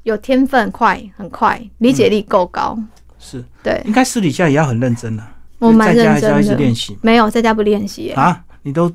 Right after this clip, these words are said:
Speaker 2: 都是上课才练啊？
Speaker 1: 我上课很认真。
Speaker 2: 嗯。
Speaker 1: 对。
Speaker 2: 啊，可是这样练习的时间够吗？
Speaker 1: 呃，因为我们会有一些自主练习班，我会报名。比如说他有假日的，我就去操作所有流程。
Speaker 2: 嗯。
Speaker 1: 其实考证照，其实重点就是规格跟流程比较重要。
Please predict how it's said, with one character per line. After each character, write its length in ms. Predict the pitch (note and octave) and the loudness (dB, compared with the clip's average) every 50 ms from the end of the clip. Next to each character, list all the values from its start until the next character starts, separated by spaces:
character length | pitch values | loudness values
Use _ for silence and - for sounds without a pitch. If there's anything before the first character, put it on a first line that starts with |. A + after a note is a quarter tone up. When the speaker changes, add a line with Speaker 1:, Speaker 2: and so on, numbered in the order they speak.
| - | -6
Speaker 2:
都 140 | - F3 E3+ | -6 -4 -2
是 140 | E3 F3 F3 | -2 -2 -2
上 200 | - F#3 E3 D3+ | 0 0 0 0
课 140 | D#3 D#3+ C#3+ | 0 -2 -2
才 140 | C3+ B2 | -2 -2
练 180 | B2 C3+ B2+ A2 | -2 -2 -4 -4
啊？ 100 | G#2+ - - | -6 -8 -8
Speaker 1:
我 100 | - A3 | -4 -4
上 200 | A3+ - C#4 C4+ | -2 2 2 2
课 100 | C4 C4+ | 2 2
很 240 | A#3+ A3+ G3+ G#3 - - | 0 -4 -4 -8 -10 -6
认 220 | - A3 A3 G3+ F#3 | -2 -2 0 0 -2
真。 380 | - - - - - A3 A3+ G#3+ | -4 -6 -6 -4 -4 -6 -6 -6
Speaker 2:
嗯。 220 | - D3 C#3 A#2+ A2+ - - | -6 -4 -4 -4 -4 -6 -4
Speaker 1:
对。 100 | - - - - B3 A3+ - - - - - - | -4 -4 -4 -4 -8 -14 -14 -16 -20 -20 -18 -12
Speaker 2:
啊， 100 | - G3 - | -12 -12 -8
可 120 | - E3 | -2 -2
是 60 | F3 G3 | -2 0
这 80 | G#3 | 2
样 100 | A3 G3 F#3 | 2 2 2
练 140 | G#3 F#3 | 2 0
习 120 | E3+ - D3+ | 0 0 -2
的 60 | D3 | -2
时 140 | C#3+ - C3 | -2 -4 -4
间 160 | B2 C#3 C#3 | -4 -4 -4
够 160 | C#3 C3+ B2+ | -4 -6 -8
吗？ 120 | A2+ A2+ - - - - - - - - - - | -10 -10 -14 -18 -20 -20 -20 -20 -20 -20 -18 -6
Speaker 1:
呃， 160 | - B3+ B3+ | 0 2 4
因 60 | C4 C#4 | 4 6
为 120 | F4+ G#4 | 4 4
我 80 | F#4 A#3+ | 4 4
们 120 | G3+ G3+ | 0 0
会 140 | G3+ C#4+ B3+ | 0 2 2
有 80 | G#3+ | 2
一 40 | G#3 | 2
些 100 | F#3+ A#3 | 0 -2
自 160 | A3+ - B3 | -2 -2 -2
主 140 | G#3+ - G#3 | -2 0 2
练 160 | G3+ G#3+ G#3 | 2 2 2
习 160 | G3 - G3+ G3+ | 2 -2 -6 -8
班， 360 | - F#3 F#3 G3 G3+ G#3+ G#3 - | -4 -2 -2 -2 -2 -4 -8 -6
我 120 | - G#3 G#3 | -4 -2 0
会 120 | G3+ C4+ C4 | 2 2 2
报 200 | B3+ B3+ A3 G#3 | 2 2 0 0
名。 220 | G3+ F#3 F3+ F#3 | 0 -4 -10 -14
比 100 | - - | -12 -12
如 80 | G#3 G#3 | -10 -6
说 520 | - B3+ A#3+ A#3 A3+ A3+ A3+ A#3+ A#3+ B3 - _ _ | -2 0 2 2 2 2 0 0 -2 -4 -8 _ _
他 160 | - - B3 | -2 0 2
有 140 | B3+ A3 F#3 - | 2 2 0 -2
假 280 | - - A3 G#3 G3+ | -2 -2 0 0 0
日 160 | G3+ G#3 F#3+ | -2 -4 -8
的， 260 | - - - - - A#3+ - | -10 -14 -16 -16 -16 -16 -14
我 80 | G#3+ | -10
就 140 | G3 - A#3+ | -4 -2 -2
去 420 | A#3 - - B3 A3+ G#3 G3 F#3+ - - - - - - _ - - - - - - | -2 0 0 0 2 2 0 -2 -4 -12 -20 -20 -20 -20 _ -20 -20 -20 -20 -20 -20
操 280 | - - - G3+ G3+ G#3 | -12 -6 -4 -2 -2 -2
作 340 | G3+ G#3+ G#3 G#3+ - A3+ - - - - | -2 -4 -6 -6 -6 -8 -14 -18 -18 -8
所 120 | - A3+ | -2 0
有 120 | A3 A3 G3+ | 2 2 2
流 160 | G3+ G3+ G#3 | 2 0 -2
程。 160 | G#3 A3 G#3 | -2 -2 -4
Speaker 2:
嗯。 20 | G#3+ | -4
Speaker 1:
其 100 | A3 B3 | -2 0
实 120 | C4 C4+ | -2 -2
考 160 | C4+ - G#3 | -2 -2 -6
证 200 | - - A3+ A3 A3 | -2 -2 0 0 2
照， 180 | - A3 G#3 | 2 0 -2
其 140 | G#3 - G#3+ | -2 -4 -6
实 120 | G3+ G#3+ | -6 -6
重 280 | G#3 - - A#3 G#3 G3 | -6 -6 -4 -4 -4 -4
点 100 | G3+ G3 | -4 -6
就 60 | G3+ | -6
是 60 | G3+ | -6
规 240 | G3+ - G#3+ G3+ G#3 | -4 0 0 0 0
格 160 | G#3 - F#3+ | 0 -2 -4
跟 200 | - G3+ G3 G3 | -4 -4 -2 -2
流 180 | F#3+ F#3 E3+ G3 | -4 -4 -6 -10
程 180 | - - G#3+ - | -12 -12 -10 -10
比 60 | G#3 | -8
较 120 | - G3 G3+ | -8 -8 -8
重 260 | - G#3+ G3+ G3+ G3+ G#3 | -6 -8 -8 -8 -10 -12
要。 220 | A3 A3+ A3+ G#3+ | -12 -12 -14 -14